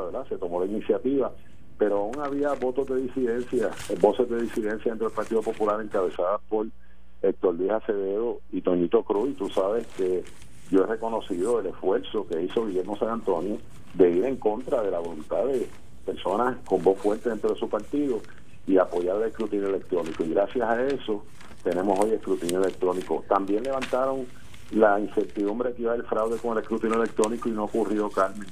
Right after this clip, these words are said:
no ocurrió para nada. Así que ese es uno de los pilares. El segundo, en todos los cuatrenios,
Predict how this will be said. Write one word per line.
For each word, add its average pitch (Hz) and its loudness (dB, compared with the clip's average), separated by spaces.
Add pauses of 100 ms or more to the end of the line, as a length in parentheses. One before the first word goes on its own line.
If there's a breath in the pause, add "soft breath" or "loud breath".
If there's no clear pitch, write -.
(160)
no 104 4
ocurrió 107 -2
para 104 0
nada. 90 0 (400 loud breath)
Así 120 6
que 147 6
ese 143 0
es 139 2
uno 135 0
de 127 0
los 120 -4
pilares. 95 -2
El - -10
segundo, 123 0 (140)
en 117 -4
todos 151 4
los 147 -2
cuatrenios, 135 -6